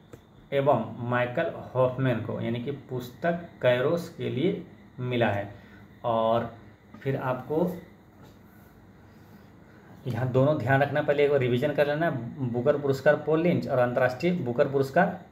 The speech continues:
ये है जेनी एपेनबेक और माइकल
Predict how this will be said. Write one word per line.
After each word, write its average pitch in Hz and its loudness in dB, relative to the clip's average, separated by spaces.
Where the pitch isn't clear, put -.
ये 127 -2
है 127 -2
जेनी 139 2
एपेनबेक 151 4
और 151 0
माइकल 131 -2